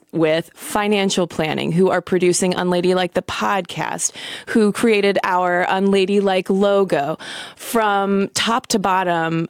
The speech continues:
um, we've been blown away just by the support we have been able to find from, you know, other women who, who know how to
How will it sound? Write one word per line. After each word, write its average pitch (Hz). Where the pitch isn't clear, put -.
um, 175
we've 202
been 214
blown 190
away 170
just 165
by 160
the 170
support 180
we 180
have 160
been 165
able 156
to 156
find 156
from, 151
you 226
know, 240
other 233
women 226
who, 196
who 190
know 196
how 202
to 175